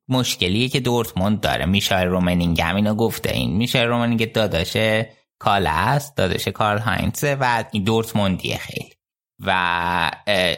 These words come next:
اونم گفته، اشاره کرده به این موضوع. و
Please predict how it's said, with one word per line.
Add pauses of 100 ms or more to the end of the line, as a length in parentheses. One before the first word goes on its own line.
اونم
گفته، (100)
اشاره
کرده
به
این
موضوع. (500)
و